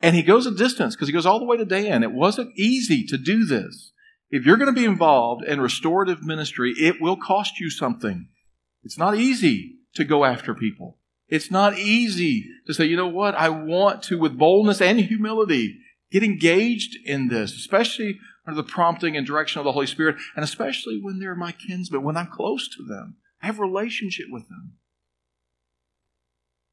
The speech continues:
And he divided his forces against them by night.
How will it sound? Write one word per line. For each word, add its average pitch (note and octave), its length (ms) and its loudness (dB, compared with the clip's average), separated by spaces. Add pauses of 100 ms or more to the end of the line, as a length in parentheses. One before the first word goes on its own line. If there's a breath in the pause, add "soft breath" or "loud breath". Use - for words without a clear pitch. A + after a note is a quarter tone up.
(1700)
And G#2+ 80 -4
he B2 80 -2
divided C3+ 380 -2
his E3+ 160 -10
forces C3 600 -12 (120)
against A2+ 560 -10
them G#2+ 200 -8
by G2+ 140 -2
night. F#2+ 380 -10